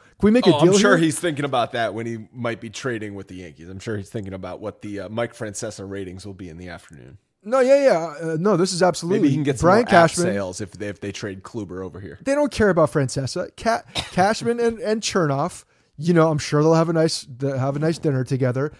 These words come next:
Speaker 1: They'll talk about this, and then Dad's gonna put some pressure on the kid. Let's,
Speaker 2: Mm-hmm.
Speaker 1: let's make this happen. This is, this is. I mean, they're, they're, they're from Jersey. You know, I, I don't know if he grew up a, a Yankees fan or a Mets fan or a Phillies fan or what,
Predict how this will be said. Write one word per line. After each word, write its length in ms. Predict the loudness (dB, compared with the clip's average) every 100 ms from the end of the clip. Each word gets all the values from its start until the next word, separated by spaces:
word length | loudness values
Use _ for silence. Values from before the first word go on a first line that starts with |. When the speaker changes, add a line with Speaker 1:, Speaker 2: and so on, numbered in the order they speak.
| _
Speaker 1:
They'll 120 | -6 -2
talk 300 | 0 0 0
about 240 | -2 -2
this, 220 | -2 -4
and 140 | -2 -2
then 140 | -2
Dad's 300 | 0 0 0
gonna 140 | -2 -4
put 160 | -4 -8
some 100 | -8
pressure 380 | -8 -6 -6
on 100 | -8 -8
the 80 |
kid. 300 | -8 -8 -8 -12 _ _ _ -12
Let's, 180 | -10
Speaker 2:
Mm-hmm. 100 | -10 -10
Speaker 1:
let's 120 | -4
make 140 | -2
this 140 | -2 -4
happen. 380 | -6 -6 -10 -16 _ _ _ _ _ _ _
This 160 | -10 -8
is, 200 | -8 -4
this 160 | -4 -2
is. 80 |
I 40 | -2
mean, 140 | 4
they're, 80 | 4
they're, 240 | 6 2 2 -2
they're 360 | -12 -8 0 0
from 260 | 2 0
Jersey. 540 | 2 4 4 2 -6 -10 _ _ _ _ -10
You 140 | -4
know, 260 | -2 -2 -8 _ -6
I, 300 | -6 -2 -2
I 40 |
don't 160 | -2 0
know 220 | 0 0
if 160 | -2 -6
he 100 | -6
grew 220 | -2 0
up 120 | 0
a, 180 | 0 -2
a 60 | -2
Yankees 360 | -4 -4 -8 -6
fan 220 | -4 -4
or 80 | -4
a 60 |
Mets 220 | -4 -6 -6
fan 240 | -6 -4
or 100 | -6
a 40 | -8
Phillies 360 | -8 -8 -8
fan 220 | -6 -6
or 80 | -6
what, 320 | -2 -2 -2